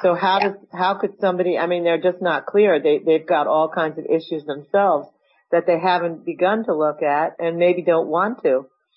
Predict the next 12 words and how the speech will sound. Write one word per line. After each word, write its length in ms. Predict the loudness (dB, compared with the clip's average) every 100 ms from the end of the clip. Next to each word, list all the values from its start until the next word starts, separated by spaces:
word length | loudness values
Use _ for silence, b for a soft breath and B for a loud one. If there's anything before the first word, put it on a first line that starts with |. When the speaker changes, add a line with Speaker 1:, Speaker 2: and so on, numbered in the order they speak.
| _ _ _ 0
Speaker 1:
So 340 | 2 2 0 -8
now 300 | -2 0 0
it 100 | 0
becomes 500 | -4 -6 -4 -4 -8 _ -6
a 80 | -4
dichotomy 720 | 0 -2 -2 -2 -2 -4 -6
in 100 | -8
the 120 | -10 -6
Tantra 360 | -6 -4 -4
world. 440 | -4 -4 -2 -4 -8 _ _ _ _ _
How, 300 | -2 0 -2
how, 360 | -2 -2 0